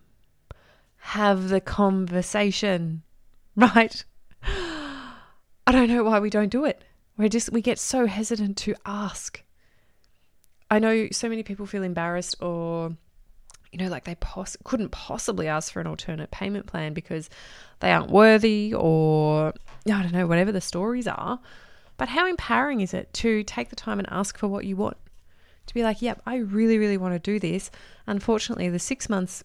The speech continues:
is just not possible, but I could do it in nine fortnightly." Okay, great. <laughs> Right? Problem solved. Or is it possible to pay over twelve months? Sure, let's do that.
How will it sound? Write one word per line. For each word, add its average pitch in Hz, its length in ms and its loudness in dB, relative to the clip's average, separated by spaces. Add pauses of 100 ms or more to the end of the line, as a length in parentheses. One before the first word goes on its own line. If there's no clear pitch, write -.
is 185 240 -4
just - 440 -2 (200)
not 196 240 2
possible, 196 440 0
but 208 140 2
I 247 80 2
could 247 160 -4
do 202 120 0
it 190 80 0
in 175 140 0
nine 170 380 -2
fortnightly." - 600 -6 (800)
Okay, 202 320 2
great. 214 380 0 (840)
<laughs> - 140 0
Right? 311 320 6 (800)
Problem 233 360 6
solved. 220 580 2 (360)
Or 220 320 4
is 208 140 -2
it 208 60 -2
possible 226 380 -4
to 208 60 -6
pay 202 260 -4
over 190 120 -4
twelve 196 300 -8
months? - 420 -8 (720)
Sure, 294 380 0 (460)
let's 269 240 0
do 302 180 2
that. 214 240 -12